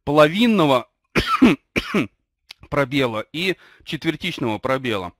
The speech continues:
И в частности, между, э, фамилией, э, и инициалами стал, ставился поло-, м, половинный пробел,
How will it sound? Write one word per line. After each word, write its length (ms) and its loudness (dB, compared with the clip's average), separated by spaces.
И 200 -4
в 60 -14
частности, 500 -2
между, 560 0
э, 180 -4
фамилией, 880 2
э, 640 0
и 220 -4
инициалами 680 0
стал, 340 0
ставился 520 -2
поло-, 360 2
м, 380 -2
половинный 560 0
пробел, 540 -2